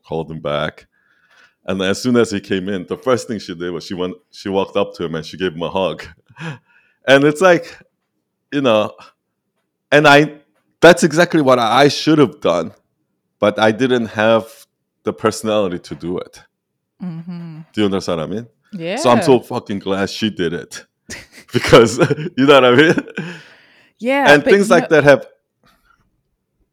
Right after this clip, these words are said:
Speaker 2: I
Speaker 1: yeah, so many
Speaker 2: w-
Speaker 1: things like that have happened. Like, I'm so bad at, I, I spend every money that I make. She's so good at saving money.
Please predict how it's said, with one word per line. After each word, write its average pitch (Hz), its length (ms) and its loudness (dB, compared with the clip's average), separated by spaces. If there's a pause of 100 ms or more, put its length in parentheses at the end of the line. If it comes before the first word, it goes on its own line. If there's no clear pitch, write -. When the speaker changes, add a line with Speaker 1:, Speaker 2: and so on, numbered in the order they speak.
(580)
Speaker 2:
I 190 60 -8
Speaker 1:
yeah, 120 100 2
so 180 220 2
many 196 180 2
Speaker 2:
w- 165 140 -2
Speaker 1:
things 143 140 -2
like 113 180 0
that 107 200 2
have 101 200 0
happened. 92 400 -4
Like, 87 180 -4
I'm 98 260 0
so 110 180 -4
bad 87 200 -2
at, 85 100 -4 (120)
I, 95 120 -4 (100)
I 98 80 -4
spend 92 380 -6
every 95 320 -8 (140)
money 90 240 -8
that 82 140 -10
I 82 80 -8
make. 85 300 -12
She's - 340 -16
so 90 140 -6
good 87 180 -14
at 85 80 -14
saving 98 400 -14
money. 85 360 -10